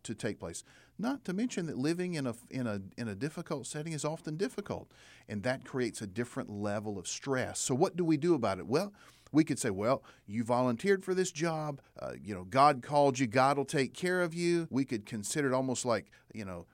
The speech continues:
collateral damage. Well, somebody has to suffer so that the, the mission can advance. Or we can take the same responsibility that we had when we were thinking about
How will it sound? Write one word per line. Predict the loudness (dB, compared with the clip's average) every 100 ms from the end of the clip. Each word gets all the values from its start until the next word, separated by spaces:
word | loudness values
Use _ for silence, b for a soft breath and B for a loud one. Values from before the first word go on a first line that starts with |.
| -4
collateral | 2 4 6 4 4 2
damage. | 2 0 0
Well, | 0 0
somebody | 0 2 2 2
has | 0 -4
to | -4
suffer | -2 0 -2 -4
so | -2 -2
that | 0
the, | -2 -2
the | -2 -2
mission | -2 -2 -4
can | -2 -4
advance. | 0 -2 -2 0
Or | 4 6 6 2 -2 _ B B B B B
we | 0
can | 2
take | 0 0 -2
the |
same | -4 2 4 4 2
responsibility | 0 -6 -2 -2 0 0 2 2 2 2 0
that | -2
we | -4
had | -2 0 0
when | 2
we | 2
were | 0
thinking | 0 -2 -2 -4
about | 0 0 0